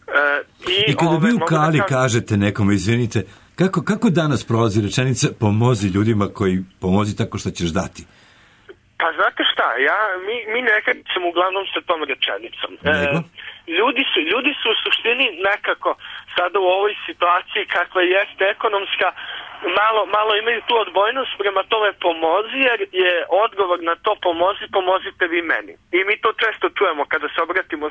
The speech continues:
Speaker 1: sa tim, ovaj,
Speaker 2: S tom
Speaker 1: „Pomozite,
Speaker 2: rečenicom.
Speaker 1: pomozite deci”, oni kažu: „A ko će da pomogne meni?” Ali mi smo, mi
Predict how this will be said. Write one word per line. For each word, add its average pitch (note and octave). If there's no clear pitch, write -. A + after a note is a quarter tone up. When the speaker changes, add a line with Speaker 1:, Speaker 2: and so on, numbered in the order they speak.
Speaker 1:
sa E3+
tim, F#3
ovaj, C#3+
Speaker 2:
S -
tom G#2+
Speaker 1:
„Pomozite, E3
Speaker 2:
rečenicom. F3
Speaker 1:
pomozite F3+
deci”, G3
oni A#3
kažu: A3+
„A G#3
ko G#3+
će -
da F#3+
pomogne F3+
meni?” B2
Ali B3+
mi A3+
smo, F#3
mi F#3+